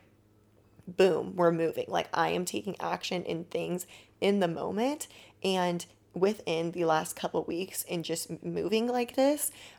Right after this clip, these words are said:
I, I'm a different fucking person. I'm a brand new bitch. Like, I am truly just living in a whole new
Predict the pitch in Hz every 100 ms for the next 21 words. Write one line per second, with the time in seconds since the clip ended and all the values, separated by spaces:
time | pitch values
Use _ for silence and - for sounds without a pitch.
0 | - 175 185 180 175 180 190 - _ _
1 | _ _ 180 175 170 - 175 - 175 175
2 | - _ - 170 170 175 175 170 - -
3 | 185 - 180 - 185 - 175 165 165 160
4 | - - - - 185 - - 190 185 175
5 | 185 175 - - - - 220 220 175 170
6 | 180 165 - 170 190 180 165 - - _
7 | - - - - _ _ 208 196 180 -
8 | - 226 208 233 240 - 196 190 190 190